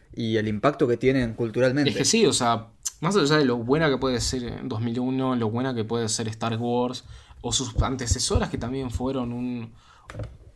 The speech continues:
Speaker 2: Eh, tuvieron un estallido mu-, social muy importante, como puede ser Casablanca,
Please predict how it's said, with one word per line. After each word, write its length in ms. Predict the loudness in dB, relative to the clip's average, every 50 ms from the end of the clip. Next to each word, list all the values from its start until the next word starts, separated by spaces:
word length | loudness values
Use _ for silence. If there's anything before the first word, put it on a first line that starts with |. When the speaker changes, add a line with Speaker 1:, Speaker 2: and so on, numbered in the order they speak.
| -20 -20 -20 -20 -20 -20 -20 -20 -20 -10 -10 -10 -10 -8 -12 -12 -12 -10 -8
Speaker 2:
Eh, 640 | -4 -2 -2 -2 -2 -2 -2 -4 -4 -6 -8 -12 -14 -14 -10
tuvieron 280 | -6 -2 -2 0 0 0
un 60 | -2
estallido 460 | -4 -4 -6 -4 -2 -2 -2 -2 -2
mu-, 380 | -4 -6 -6 -6 -6 -6 -8 -8 -12 -10
social 340 | -8 -6 -4 -4 -4 -2 -4
muy 80 | -4 -4
importante, 360 | -6 -6 -6 -4 -4 -4 -2
como 200 | -2 -2 -4 -4
puede 140 | -4 -6 -6
ser 180 | -6 -8 -8
Casablanca, 920 | -8 -8 -8 -8 -6 -4 -2 0 0 -2 -2 -6 -8 -8 -8 -8 -8 -10 -12